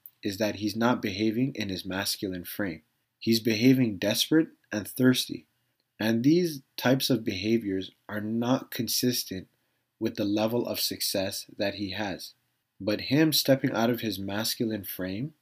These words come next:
ties into the next thing that I think is really important. Now, some people believe in getting back with the people from their past. I personally believe that once they're in the past,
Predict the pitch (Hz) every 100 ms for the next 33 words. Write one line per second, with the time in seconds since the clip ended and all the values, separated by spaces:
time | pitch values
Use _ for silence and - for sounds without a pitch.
0 | _ _ _ - - 110 113 127 117 104
1 | 101 107 113 - 104 95 92 95 - 107
2 | 98 95 87 101 95 92 85 - 101 -
3 | 85 _ _ _ _ _ 107 101 196 175
4 | 185 - 190 170 131 113 117 117 113 104
5 | 110 110 95 98 107 - 101 - - 101
6 | - - 90 90 82 - 76 - - _
7 | _ _ _ _ _ _ _ 104 127 135
8 | 139 135 135 120 101 101 104 120 120 95
9 | 90 101 104 98 95 87 85 - 90 123
10 | -